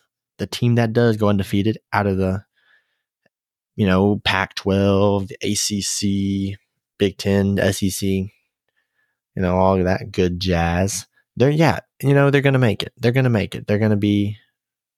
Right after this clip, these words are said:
one of the top teams. And I'll clarify this. Florida State, I think,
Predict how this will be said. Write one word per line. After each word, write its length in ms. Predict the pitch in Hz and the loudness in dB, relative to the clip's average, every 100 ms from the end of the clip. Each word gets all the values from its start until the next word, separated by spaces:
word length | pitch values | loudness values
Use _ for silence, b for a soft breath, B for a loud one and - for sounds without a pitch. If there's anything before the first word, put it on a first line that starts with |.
| _ _ _ _ _ _ _ _ _ | _ _ _ _ _ _ _ _ _
one 140 | - 110 | 0 2
of 40 | |
the 60 | 101 | 2
top 240 | 101 92 | 0 -2
teams. 360 | - 87 82 - _ _ _ _ _ _ _ _ _ _ _ _ - | -4 -8 -10 -16 _ _ _ _ _ _ _ _ _ _ _ _ -6
And 80 | |
I'll 100 | 120 | -6
clarify 420 | 135 196 185 139 110 | -4 -4 -2 -2 0
this. 400 | 135 139 - - - | 0 0 -6 -18 -10
Florida 360 | - 127 165 | 0 2 4
State, 460 | 127 - 165 160 - _ _ _ _ _ _ _ _ | 0 2 2 2 -4 _ _ _ _ _ _ _ _
I 100 | 123 | -4
think, 220 | 127 131 | -2 -4